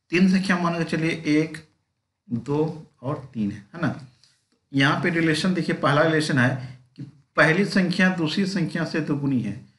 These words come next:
पहली संख्या दूसरी से दोगुनी है, इसको एक मान लेते, ये दोगुना हो जाएगा। और तीसरी संख्या की तिगुनी है,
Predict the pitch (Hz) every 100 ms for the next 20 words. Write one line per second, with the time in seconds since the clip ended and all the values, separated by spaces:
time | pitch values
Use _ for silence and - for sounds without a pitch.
0 | _ _ _ 160 151 202 196 170 180 165
1 | 156 180 165 165 151 151 156 143 127 127
2 | - - 165 - 160 160 160 147 143 143
3 | 139 131 117 104 113 135 127 123 120 131
4 | - _ _ _ _ _ _ - 147 147
5 | 175 165 240 208 202 175 175 175 196 165
6 | 147 147 120 101